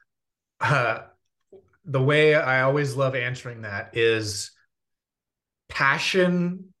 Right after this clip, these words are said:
is my passion. Because years ago, when I was first starting my personal development journey, uh, I was, um, you know, lost and kinda confused in, in, in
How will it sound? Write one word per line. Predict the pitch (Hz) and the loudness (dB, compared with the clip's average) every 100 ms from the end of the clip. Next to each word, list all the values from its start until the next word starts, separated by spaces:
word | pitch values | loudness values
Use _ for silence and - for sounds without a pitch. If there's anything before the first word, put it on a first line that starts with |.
| _ _ | _ _
is | 147 143 131 - | 0 2 2 0
my | 117 98 | -4 -4
passion. | 92 90 85 - - _ _ _ _ _ _ _ - | -4 -8 -8 -14 -20 _ _ _ _ _ _ _ -6
Because | 131 131 143 127 123 123 - - _ _ _ _ _ _ _ _ _ _ - | -4 0 4 4 2 -2 -8 -14 _ _ _ _ _ _ _ _ _ _ -8
years | 151 156 165 160 | 0 4 4 4
ago, | 151 147 147 143 | 4 4 6 4
when | 143 135 123 | 2 0 0
I | 120 | 0
was | 131 135 - - _ _ - | 0 -2 -4 -12 _ _ -18
first | - 156 147 | -2 0 0
starting | - 143 139 | 2 2 2
my | 131 127 | 0 -2
personal | 131 156 143 143 | -2 -6 -6 -6
development | 123 117 131 131 127 | -4 -2 -2 -2 -6
journey, | 131 131 131 131 131 131 - _ _ | -6 -4 -2 -2 -2 -4 -8 _ _
uh, | 113 | -4
I | 110 104 107 110 113 | -2 0 0 -2 -2
was, | 107 107 110 120 | -2 -6 -8 -6
um, | 104 98 98 95 101 - _ | -2 -2 -4 -8 -12 -16 _
you | 135 | -4
know, | 113 98 | -2 -4
lost | 110 120 131 135 - | -2 2 2 2 -4
and | 139 104 | -6 -4
kinda | 131 117 | -6 -6
confused | 123 123 - 139 135 131 | -8 -10 -4 -2 0 -2
in, | 135 123 147 | -4 -4 -6
in, | 120 117 113 - - _ | -8 -10 -14 -16 -20 _
in | 127 120 117 113 131 | -4 -2 -4 -6 -8